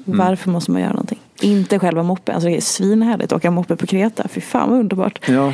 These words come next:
Speaker 2: Men att, du vet, alltså, bara den här, eh, fördjupelsen i.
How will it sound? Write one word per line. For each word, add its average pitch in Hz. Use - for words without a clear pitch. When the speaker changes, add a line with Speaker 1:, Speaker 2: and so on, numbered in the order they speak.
Speaker 2:
Men 214
att, -
du 202
vet, -
alltså, 214
bara 190
den 185
här, 180
eh, 175
fördjupelsen 190
i. 190